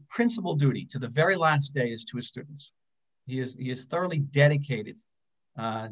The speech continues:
to his students. It's the most important thing in his life in many ways. And for that reason, I think he's deserving of our respect, if not our, our affection. Sandy tries. And in certain ways, Sandy triumphs. He triumphs by, by not giving up.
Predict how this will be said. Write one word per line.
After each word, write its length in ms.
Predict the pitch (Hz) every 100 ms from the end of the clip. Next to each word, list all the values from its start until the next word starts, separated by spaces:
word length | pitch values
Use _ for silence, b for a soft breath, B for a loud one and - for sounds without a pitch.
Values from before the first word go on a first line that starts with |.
| 113
to 140 | 127
his 160 | 117 104
students. 340 | - 117 117
It's 160 | 120 -
the 100 | 160
most 260 | 156 147
important 440 | 151 143 180 - 143
thing 160 | 151
in 80 | 143
his 160 | 127 127
life 340 | 127 120 -
in 100 | 110
many 180 | - -
ways. 380 | - - - - -
And 140 | 139
for 80 | 143
that 220 | 151 208
reason, 260 | 196 185 160
I 80 | 147
think 160 | 151
he's 200 | 143 147
deserving 540 | - 143 139 151 147 139
of 160 | 131
our 220 | 123 123 120
respect, 560 | 120 - 156 143 143
if 100 | 135 -
not 180 | 120 120
our, 260 | 117 117 117
our 320 | 113 110 113 _ _ 123
affection. 560 | 117 131 123 - 131 _
Sandy 360 | - 135 139
tries. 500 | 139 - 110 113 - _ _ _ -
And 360 | 127 127 127 -
in 140 | 165 170
certain 480 | 143 - 202 196 185
ways, 500 | 147 135 131 127 - _ _ -
Sandy 520 | 185 190 196 185 - - _
triumphs. 560 | - 196 220 196 139 -
He 120 | 143
triumphs 580 | - - 214 214 156 -
by, 240 | - 147
by 260 | 143 139 147
not 300 | 165 185 -
giving 240 | 160 143
up. 160 | 139